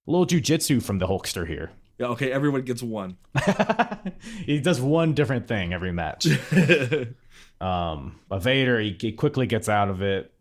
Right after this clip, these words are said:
Speaker 1: You know, H-, Hogan strikes are, are landing, but they're not phasing Vader. Vader pretty much takes control. He hits a Vader bomb, a power bomb, only for a two count.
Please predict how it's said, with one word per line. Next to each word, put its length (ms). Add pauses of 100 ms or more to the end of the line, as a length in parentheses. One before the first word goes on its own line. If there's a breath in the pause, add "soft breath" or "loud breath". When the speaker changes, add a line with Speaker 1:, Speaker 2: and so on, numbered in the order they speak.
(260)
Speaker 1:
You 160
know, 360
H-, 240
Hogan 360
strikes 560
are, 200
are 140
landing, 600
but 160
they're 100
not 180
phasing 460
Vader. 600 (480 loud breath)
Vader 440
pretty 300
much 340
takes 240
control. 840
He 180
hits 200
a 80
Vader 400
bomb, 680
a 60
power 340
bomb, 500 (200)
only 240
for 180
a 60
two 200
count. 540